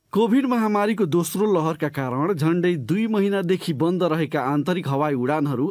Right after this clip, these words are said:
आजदेखि खुला गरिएका छन्। अर्को निर्णय नभएसम्म यसअघि हुँदै आएका उडानको आधा सङ्ख्यामा गर्ने गरी आन्तरिक उडान खोलिएको अधिकारीहरूले जनाएका छन्। सरकारले क्रमिक रूपमा निषेधाज्ञालाई खुकुलो पार्दै लगेको अवस्थामा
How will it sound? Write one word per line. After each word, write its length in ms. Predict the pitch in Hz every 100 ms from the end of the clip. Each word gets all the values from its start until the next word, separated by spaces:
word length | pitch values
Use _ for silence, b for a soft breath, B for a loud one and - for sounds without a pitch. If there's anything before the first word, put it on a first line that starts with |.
| 151
आजदेखि 420 | 151 131 131 202
खुला 200 | - 160
गरिएका 420 | 127 113 113 104 127
छन्। 220 | 131 113 - B B B -
अर्को 320 | 143 143 160
निर्णय 480 | 147 139 135 139 135 127
नभएसम्म 600 | 143 156 165 156 170 190
यसअघि 360 | 175 170 180 170
हुँदै 240 | 139 143 170
आएका 300 | 156 160 151
उडानको 440 | 143 156 160 156
आधा 280 | 143 147 175 175
सङ्ख्यामा 440 | 156 135 143 143 120
गर्ने 300 | 131 131 131
गरी 260 | 156 208 - B B -
आन्तरिक 460 | 160 165 175 156 151
उडान 340 | 147 147 139
खोलिएको 420 | - 143 151 151 208
अधिकारीहरूले 560 | 156 160 139 131 123 151
जनाएका 400 | 180 139 110 143
छन्। 260 | 139 117 B B B B
सरकारले 560 | - 135 110 151 165 165
क्रमिक 360 | 156 151 165 147
रूपमा 260 | 135 151 139
निषेधाज्ञालाई 720 | 135 147 135 123 123 127 127
खुकुलो 320 | - 151 170
पार्दै 320 | 165 143 131
लगेको 360 | 131 123 127 123 113
अवस्थामा 480 | 131 - 170 175